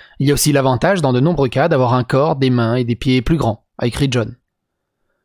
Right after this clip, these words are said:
Tous ces traits sont bénéfiques dans le sport de la natation. Dans le cas de Thomas, elle avait près de vingt ans de cet avantage de développement de testostérone, quelque chose que les femmes cisgenres ne pouvaient pas atteindre, bien qu'elles aient participé au processus de suppression de la testostérone.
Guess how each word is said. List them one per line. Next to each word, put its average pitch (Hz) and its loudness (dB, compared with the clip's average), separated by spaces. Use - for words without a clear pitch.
Tous 320 2
ces 240 0
traits 202 0
sont 165 0
bénéfiques 202 2
dans 170 2
le 143 2
sport 180 0
de 156 2
la 127 2
natation. 170 0
Dans 160 2
le 131 2
cas 151 0
de 127 2
Thomas, 139 0
elle 165 2
avait 127 2
près 143 0
de 120 0
vingt 156 -2
ans 151 2
de 147 2
cet 135 -2
avantage 147 0
de 131 0
développement 139 0
de 131 -2
testostérone, 143 0
quelque 285 0
chose 240 0
que - -2
les 151 2
femmes 135 2
cisgenres 160 0
ne 135 -4
pouvaient 151 0
pas - 0
atteindre, - -2
bien 180 0
qu'elles 139 0
aient 147 2
participé 165 -2
au 180 2
processus 185 0
de 135 0
suppression 190 0
de 147 2
la 120 2
testostérone. 156 0